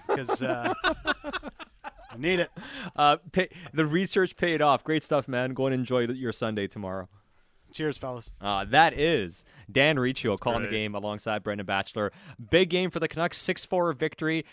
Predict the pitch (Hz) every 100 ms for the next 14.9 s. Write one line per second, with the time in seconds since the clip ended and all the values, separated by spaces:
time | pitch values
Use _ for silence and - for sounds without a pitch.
0 | - 196 208 226 233 254 240 196 208 -
1 | 208 107 - 147 139 - 147 156 160 -
2 | 147 147 139 - 135 127 143 123 - 135
3 | 120 113 123 - 123 - - - 139 156
4 | 156 160 165 165 - 175 - 156 - 127
5 | - 156 160 131 120 104 104 98 101 -
6 | _ _ _ _ _ 139 139 151 147 180
7 | - - - _ _ _ _ _ - 147
8 | 147 175 151 143 - 127 135 151 143 151
9 | 135 131 143 156 117 - 139 139 131 127
10 | 127 127 120 107 107 - 131 113 98 92
11 | - - 135 131 - 127 139 - 147 139
12 | 127 123 135 - 156 156 117 107 113 -
13 | 127 123 127 120 120 113 123 104 107 117
14 | 120 117 107 92 113 123 127 131 143